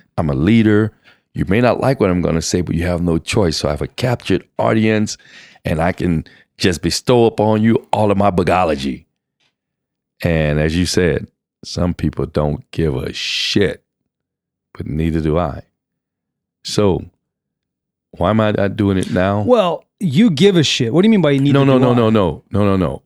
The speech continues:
Speaker 1: I don't give a shit that they don't give a shit.
Speaker 2: Oh.
Speaker 1: That's what I mean by neither do I.
Speaker 2: Yeah.
Speaker 1: They don't give a shit, and I don't give a shit if they don't. I'm gonna keep talking.
Speaker 2: Yeah.
Speaker 1: So my thing is, you said, like, "Why, why am I not doing it now?" For the most part,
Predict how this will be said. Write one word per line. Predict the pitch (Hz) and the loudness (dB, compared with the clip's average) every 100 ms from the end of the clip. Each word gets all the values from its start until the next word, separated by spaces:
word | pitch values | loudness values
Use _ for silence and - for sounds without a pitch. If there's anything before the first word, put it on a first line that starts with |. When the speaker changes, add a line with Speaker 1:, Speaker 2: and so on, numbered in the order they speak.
| - | -12
Speaker 1:
I | - | -2
don't | 113 107 | 0 2
give | 104 92 | 2 0
a | |
shit | - - - | 0 -2 -2
that | 85 | 0
they | 107 | 2
don't | 113 90 | 2 2
give | 82 76 | -2 -4
a | |
shit. | 76 - - _ _ - | -4 -4 -6 _ _ -8
Speaker 2:
Oh. | 107 95 _ | -8 -8 _
Speaker 1:
That's | - 98 104 | -2 0 2
what | |
I | 87 | 2
mean | 95 | 0
by | 82 80 | 0 0
neither | 90 85 | -2 -2
do | 82 82 | -2 -2
I. | 85 69 | -2 -4
Speaker 2:
Yeah. | 60 - - | -8 -12 -6
Speaker 1:
They | 92 | -2
don't | 117 123 | 0 0
give | |
a | 127 | 0
shit, | - 131 | 0 0
and | 98 | 2
I | |
don't | 120 98 | 2 2
give | 104 | 0
a | |
shit | - - - | 0 0 -2
if | - | -2
they | - | -4
don't. | 85 - _ _ _ _ - | -4 -8 _ _ _ _ -6
I'm | 98 | -2
gonna | 107 92 | -2 -2
keep | - 107 | -2 -2
talking. | - 110 80 - - _ - | 2 2 0 -6 -12 _ -8
Speaker 2:
Yeah. | 101 92 - - | -8 -8 -16 -8
Speaker 1:
So | - 113 98 | 0 0 2
my | 90 123 | 2 0
thing | - 104 98 | 0 0 2
is, | 90 80 - _ - | 0 -2 -14 _ -4
you | 92 | -2
said, | 95 95 87 - _ | 0 0 0 -2 _
like, | - 82 - | -4 -4 -2
"Why, | 78 95 101 | 0 0 0
why | - | 0
am | 95 | 0
I | 95 | 0
not | 95 - | 0 0
doing | 92 87 | -2 -2
it | 87 | -2
now?" | 87 98 104 _ _ _ _ _ _ _ _ _ _ _ _ _ _ _ _ _ _ _ _ _ _ _ - | 0 0 -2 _ _ _ _ _ _ _ _ _ _ _ _ _ _ _ _ _ _ _ _ _ _ _ -4
For | 113 | 0
the | 107 | 2
most | 113 123 | 2 2
part, | 107 90 - | 2 0 0